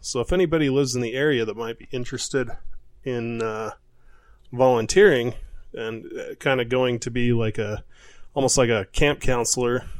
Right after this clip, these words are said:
type of thing, it, it would be a really great opportunity. I think it'd be really fulfilling to go do that. Another thing they described that they needed was,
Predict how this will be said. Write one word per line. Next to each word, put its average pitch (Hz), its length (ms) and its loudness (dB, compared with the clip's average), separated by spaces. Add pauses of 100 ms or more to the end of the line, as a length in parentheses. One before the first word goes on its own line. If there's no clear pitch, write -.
(400)
type 120 240 -2
of 113 80 -2
thing, 120 420 -2 (140)
it, 120 160 -8
it 131 120 -2
would 117 180 -6
be 123 120 -2
a 117 40 0
really 117 260 0
great 117 280 0
opportunity. 113 540 -2
I 104 60 -4
think 117 200 -8
it'd 107 200 -10
be 110 120 -12
really 107 380 -6 (160)
fulfilling 117 560 -4
to - 100 -10
go 113 220 0
do 120 220 -2
that. 113 260 0 (460)
Another 165 340 8
thing 143 220 6
they 135 120 6
described 123 520 6
that 113 80 2
they 117 140 4
needed 117 340 2
was, 107 520 2